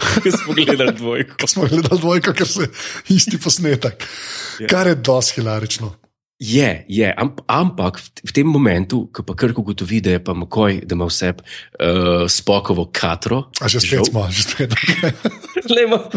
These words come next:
Speaker 1: okej, lej.
Speaker 2: Ej, veš kaj, to sem zdaj, to si zdaj že tokrat rekel, da bo pač katra bo naslov te epizode.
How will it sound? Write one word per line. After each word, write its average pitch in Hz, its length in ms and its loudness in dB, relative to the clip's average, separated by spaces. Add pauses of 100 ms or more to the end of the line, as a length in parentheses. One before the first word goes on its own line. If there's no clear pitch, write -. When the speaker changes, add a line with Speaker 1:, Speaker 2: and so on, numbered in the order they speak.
(120)
Speaker 1:
okej, 165 340 2
lej. 110 240 0 (220)
Speaker 2:
Ej, 185 180 0
veš 156 140 -2
kaj, 160 140 0
to 170 120 0
sem 180 160 2
zdaj, 165 140 0
to 165 100 -8
si 175 80 -2
zdaj 160 140 0
že 156 80 2
tokrat 151 280 0
rekel, 123 380 0 (280)
da 143 120 2
bo 131 240 2
pač 123 200 -4
katra 135 360 2
bo 120 80 -2
naslov 117 340 0
te 110 140 -6
epizode. 101 400 -6